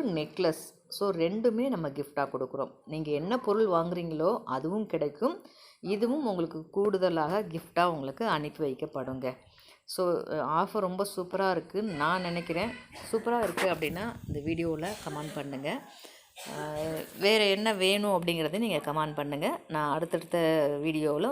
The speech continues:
உங்களுக்கு அதுக்குண்டான ஏற்பாடுகள் செய்யப்படுங்க. இதுலேயுமே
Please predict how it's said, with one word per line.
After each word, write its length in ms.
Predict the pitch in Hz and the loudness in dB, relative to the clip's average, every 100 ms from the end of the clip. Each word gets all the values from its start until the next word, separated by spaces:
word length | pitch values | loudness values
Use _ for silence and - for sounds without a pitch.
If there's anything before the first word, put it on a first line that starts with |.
| 233 | 0
உங்களுக்கு 300 | 156 139 147 | 0 -2 -2
அதுக்குண்டான 560 | 139 131 139 139 139 151 - - | -4 -4 -6 -4 -2 -2 -2 0
ஏற்பாடுகள் 480 | 147 151 156 151 180 - | 0 2 0 -2 -6 -6
செய்யப்படுங்க. 560 | 117 127 117 120 120 120 - _ _ - - - - _ _ - - - - - - - - _ - - - - - - - - - - - _ _ _ _ _ _ _ _ _ _ _ _ _ - _ _ _ - - - 214 | -6 -4 -4 -4 -6 -8 -12 _ _ -20 -20 -20 -20 _ _ -20 -20 -20 -20 -20 -18 -18 -18 _ -20 -16 -16 -16 -16 -16 -16 -20 -18 -20 -20 _ _ _ _ _ _ _ _ _ _ _ _ _ -20 _ _ _ -20 -20 -12 -2
இதுலேயுமே 380 | 240 254 277 | 2 2 2